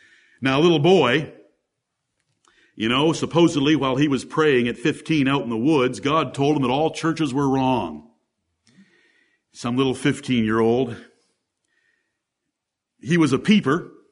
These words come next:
as his, through his teenage years. He used a stone to go around and peep into his stone. He would stare into a stone and he would tell people where they should dig for treasure. And so people would pay him money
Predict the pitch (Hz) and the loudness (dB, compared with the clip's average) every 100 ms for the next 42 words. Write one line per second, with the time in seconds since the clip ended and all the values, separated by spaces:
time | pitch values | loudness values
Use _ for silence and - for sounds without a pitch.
0 | _ 131 131 120 110 - - - 160 135 | _ -2 -2 -2 -6 -10 -20 -2 0 0
1 | - 170 147 131 107 127 139 170 - - | 2 0 2 0 0 0 0 -4 -8 -20
2 | _ _ _ _ 135 127 165 151 135 - | _ _ _ _ -4 -2 -2 -2 -6 -6
3 | - 190 147 131 123 135 151 147 147 147 | -2 2 4 2 0 2 2 2 2 2
4 | 127 107 - 170 165 151 143 165 135 - | 0 -2 -4 -4 -2 -2 -2 0 0 -2
5 | - 165 131 120 123 110 - 165 170 165 | -2 0 2 0 -2 -4 -4 -2 0 -2
6 | 160 160 135 - 165 135 127 131 - - | -2 -2 -2 0 2 2 0 -4 -12 -20
7 | _ 131 131 127 - 151 147 143 156 143 | _ -2 0 2 -2 -4 -4 -2 -2 0
8 | 123 151 139 120 131 101 143 151 113 110 | 0 0 0 -2 -4 -4 -2 0 -2 -4
9 | - 123 110 - - 165 135 98 - _ | -6 -6 -6 -8 -6 -4 -4 -6 -12 _
10 | _ _ _ _ _ - 113 135 123 170 | _ _ _ _ _ -12 -8 -4 -4 -4
11 | 165 139 - - 160 135 139 127 175 147 | -2 -2 -2 -2 -2 0 -2 0 0 0
12 | 113 117 | -2 -6